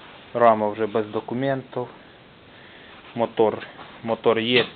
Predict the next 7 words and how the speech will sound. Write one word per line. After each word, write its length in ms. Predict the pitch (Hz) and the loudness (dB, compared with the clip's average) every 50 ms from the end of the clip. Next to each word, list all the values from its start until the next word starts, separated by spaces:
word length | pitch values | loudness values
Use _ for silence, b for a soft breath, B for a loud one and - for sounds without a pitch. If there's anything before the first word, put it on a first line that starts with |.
| - - | -12 -10
буду 200 | - 101 - - | -10 -8 -8 -10
собирати, 600 | - - - 104 101 110 107 104 101 98 - - - - - - - - | -14 -12 -12 -8 -4 -2 0 0 -2 -4 -6 -12 -20 -20 -20 -20 -16 -12
продам 360 | - 110 101 98 104 104 95 | -10 -6 -4 -2 -4 -4 -4
його 140 | 101 101 101 | -8 -10 -12
в 100 | 98 101 | -12 -12
зборі. 420 | 107 107 110 127 135 131 123 120 123 - - - - - - - - - - - - - - - - - - - - - - - - - - - - - - - - - - - - - - - - - - - - - - - - - - - - - - - - - - - - - - - - - - - - - - - - - - - - - - - - - - - - - - | -12 -4 0 2 2 2 2 -2 -6 -12 -18 -20 -20 -20 -20 -20 -20 -20 -20 -20 -20 -20 -20 -20 -20 -20 -20 -20 -20 -20 -20 -20 -20 -20 -20 -20 -18 -18 -18 -18 -20 -20 -20 -20 -20 -20 -20 -20 -20 -20 -20 -20 -20 -20 -20 -20 -20 -20 -20 -20 -20 -20 -20 -20 -20 -20 -20 -20 -20 -20 -20 -20 -20 -20 -20 -20 -20 -20 -20 -20 -20 -20 -20 -20 -20 -20 -20 -20 -20 -20 -20 -20 -14 -8 -6
Резина, 520 | 117 110 110 113 117 113 107 107 101 101 | -6 -6 -4 -4 -2 -2 -2 -4 -6 -8